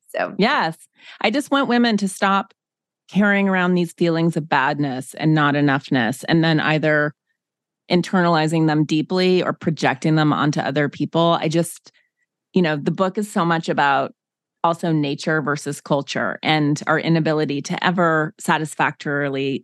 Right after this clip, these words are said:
Speaker 2: tease them apart. Like, who are we versus who are the stories we tell about who we are? And I think women and men, but for women, these pernicious stories about how a woman behaves,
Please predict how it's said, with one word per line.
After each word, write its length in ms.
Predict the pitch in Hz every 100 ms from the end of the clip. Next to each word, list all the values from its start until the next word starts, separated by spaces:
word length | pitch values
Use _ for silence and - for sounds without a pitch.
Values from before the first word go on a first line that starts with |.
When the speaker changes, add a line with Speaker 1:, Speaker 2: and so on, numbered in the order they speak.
| -
Speaker 2:
tease 280 | - 170 156
them 200 | 151 135
apart. 460 | 123 131 92 - - 180
Like, 180 | 165
who 200 | - 240 -
are 260 | 151 151
we 300 | 160 190 208
versus 400 | 156 147 156 147
who 140 | - 160
are 60 | 143
the 100 | 151
stories 500 | - 147 139 139 143
we 80 |
tell 260 | 131 127 135
about 280 | 135 127 143
who 80 | 143
we 160 | 139
are? 360 | 135 - 139 139 _ _ _ _
And 140 | - 180
I 80 |
think 200 | 175 190
women 680 | 180 202 240 160 147 156 190 _ _ _ -
and 220 | 208 247
men, 440 | 170 147 147 170 - _ _ _ _ -
but 120 | 196
for 160 | 208 214
women, 580 | 226 262 165 151 156 -
these 440 | 180 185 175 - - _ _ _ _ -
pernicious 720 | - 190 208 240 220 170 151
stories 800 | - - 196 254 165 - - -
about 480 | - 160 156 147 -
how 220 | - 160
a 80 | 185
woman 240 | 175 170 165
behaves, 1000 | 160 151 160 160 160 156 151 147 160